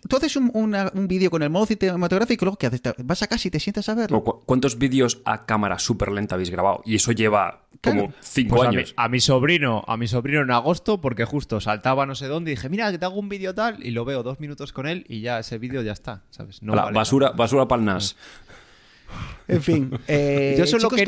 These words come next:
Speaker 1: quería
Speaker 3: poneros
Speaker 1: Ah,
Speaker 3: un
Speaker 1: dale, dale.
Speaker 3: ejemplo de, del ProMotion que habla mucho como del mercado, eh, de app-, de la situación de Apple y la situación del mercado. La pantalla ProMotion. Es que los móviles de Android de doscientos euros ya lo tenían. Bueno.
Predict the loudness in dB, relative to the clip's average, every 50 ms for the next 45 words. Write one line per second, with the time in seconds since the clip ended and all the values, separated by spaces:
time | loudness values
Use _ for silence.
0 | 4 2 2 0 0 0 0 2 2 2 0 0 -2 0 0 2 2 2 2 2
1 | 2 2 0 -2 -2 -4 -4 -4 -4 -2 -2 -2 -2 -4 -6 -8 -8 -6 -6 -4
2 | -4 -6 -6 -2 0 0 2 2 0 -2 0 -2 -4 -4 -2 -2 -2 -2 -2 -4
3 | -4 -8 -10 -10 -8 -6 -6 -4 -4 -4 -6 -6 -6 -8 -8 -8 -6 -4 -2 -2
4 | -2 -2 -6 -10 -10 -14 -16 -16 -14 -10 -4 0 2 2 0 0 -4 -8 -4 -4
5 | -4 -4 _ _ -12 -10 -8 -8 -6 -8 -6 -4 -4 -4 -4 -4 -6 -6 -6 -8
6 | -8 -6 -6 -6 -6 -8 -10 -10 -10 -4 -4 -4 -2 -2 -2 -2 -2 -4 -6 -4
7 | -2 -2 -2 -2 -4 -12 -20 _ _ _ _ _ -4 -4 -2 -2 -2 -2 0 -2
8 | -2 -2 -2 -2 -4 -4 -4 -6 -8 -8 -10 -10 -12 -12 _ _ _ _ _ _
9 | _ _ _ _ -6 -6 -6 -2 0 2 4 4 2 2 0 -2 -2 -2 -2 -4
10 | -4 -2 -2 -4 -2 -4 -4 -6 -4 -4 -4 -4 -2 -4 -4 -4 -6 -8 -4 -4
11 | -4 -2 -2 -2 -4 -2 -4 -4 -2 -2 -2 -2 -2 -2 -2 -2 -2 -2 -4 -6
12 | _ _ -16 -10 -10 -10 -10 -12